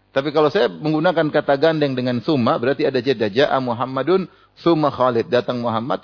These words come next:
kemudian, kemudian baru datang siapa? Khalid. Berarti antara kedatangan Muhammad dengan Khalid ada jeda atau tidak? Ada. Tapi kalau Allah meng-, kata, ke bahasa Arab menggunakan fa, tidak ada jeda. "Ja'a Muhammadun fa Khalid." Datang Muhammad fa Khalid, maksudnya Muhammad datang langsung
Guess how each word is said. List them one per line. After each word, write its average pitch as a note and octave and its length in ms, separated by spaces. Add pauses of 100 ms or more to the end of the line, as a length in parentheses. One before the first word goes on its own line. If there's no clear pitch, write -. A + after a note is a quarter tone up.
kemudian, E3+ 800
kemudian C3+ 560
baru A#2 240
datang A#2 240
siapa? A#2 320 (560)
Khalid. F#2 320
Berarti B2 240
antara C#3 240
kedatangan C3+ 480
Muhammad C#3+ 320
dengan B2+ 240
Khalid D#3+ 240
ada C3 160
jeda D3 320
atau C3 80
tidak? C3 240 (480)
Ada. A2 320 (1000)
Tapi A3+ 560
kalau E3+ 240
Allah G3 160
meng-, F3+ 240
kata, D#3 240
ke D#3 160
bahasa D3+ 240
Arab E3 160
menggunakan D3+ 400
fa, A3 240
tidak D#3 240
ada D3+ 80
jeda. B2+ 320
"Ja'a F3 240
Muhammadun E3+ 480
fa C#3+ 160
Khalid." C3+ 240
Datang C#3+ 240
Muhammad D3+ 320
fa C#3 80
Khalid, D#3 240
maksudnya D3 240
Muhammad C#3+ 400
datang D#3 160
langsung D3+ 160